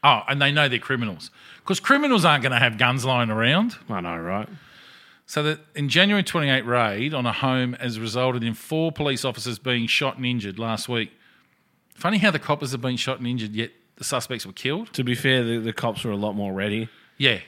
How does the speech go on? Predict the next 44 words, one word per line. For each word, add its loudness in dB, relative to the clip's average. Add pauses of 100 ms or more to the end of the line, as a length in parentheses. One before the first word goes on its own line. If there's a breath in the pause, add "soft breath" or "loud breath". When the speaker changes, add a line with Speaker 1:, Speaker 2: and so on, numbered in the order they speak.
Speaker 2:
And 0
they 4
were 4
also 0
Speaker 1:
Yeah, 2
Speaker 2:
wearing 2
Speaker 1:
that's -4
Speaker 2:
body 2
Speaker 1:
true. 0
Speaker 2:
armour. -4 (240)
Speaker 1:
Yeah, -10
that's -10
true. -14 (1080 soft breath)
And -6
there -4
was -10
more -6
of -10
'em. -14 (1400 soft breath)
Last 2
week 2
it -2
was -4
revealed -2
that -4
an -4
affidavit -4
to -10
justify -4
the -4
warrant -2
appears -6
to -14
contain, -6 (720 soft breath)
in, -6 (260)
I -10
love -8
this, -12
they've -10
highlighted -8
this, -12 (100)
"some -2
material -2 (120)
untruths -4